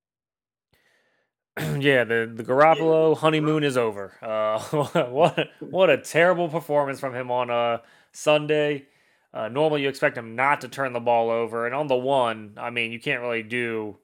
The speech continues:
Speaker 1: anything while Matt Milano mossing Josh Jacobs. I mean, you just can't,
Speaker 2: <laughs>
Speaker 1: can't do anything about that one. But, um, two interceptions, uh, from, from, from Jimmy. They also had the fumble by Zamir White. So, again, three turnovers.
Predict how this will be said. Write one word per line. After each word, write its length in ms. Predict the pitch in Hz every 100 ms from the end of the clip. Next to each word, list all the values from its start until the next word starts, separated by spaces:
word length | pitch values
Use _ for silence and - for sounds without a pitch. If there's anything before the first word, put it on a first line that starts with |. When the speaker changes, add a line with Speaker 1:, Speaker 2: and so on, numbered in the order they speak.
| _ _ _ _
Speaker 1:
anything 840 | 143 135 117 113 107 104 107 104 - _
while 220 | 131 117
Matt 300 | 117 120 120
Milano 340 | 117 117 110
mossing 480 | 107 117 113 - 107
Josh 240 | 110 107
Jacobs. 260 | 110 110 104
I 100 | 107
mean, 60 | 110
you 160 | 127
just 220 | 127 147
can't, 320 | - 139 117 - _ _ _
Speaker 2:
<laughs> 340 | - - -
Speaker 1:
can't 200 | 160 208
do 100 | 170
anything 200 | 196 170
about 200 | 160 147
that 240 | 131 123 110
one. 260 | 107 110
But, 340 | 110 117 117 - _ _ _ - 120
um, 460 | 147 135 123 120 110 _ -
two 180 | -
interceptions, 920 | 190 175 160 156 143 - 143 139 131 - _ _ - - _ _
uh, 380 | 139 120 117 113
from, 400 | 113 123 117 123 117
from, 320 | - 123 123 -
from 220 | - 127
Jimmy. 320 | 117 127 127
They 120 | 120
also 220 | 123 135 131
had 120 | 131
the 60 |
fumble 380 | 120 131 123 127
by 300 | 120 117 113
Zamir 340 | 110 117 117 113
White. 340 | 113 110 127
So, 160 | - 113
again, 280 | 110 104 98
three 200 | 123 131
turnovers. 800 | 123 113 110 110 110 113 113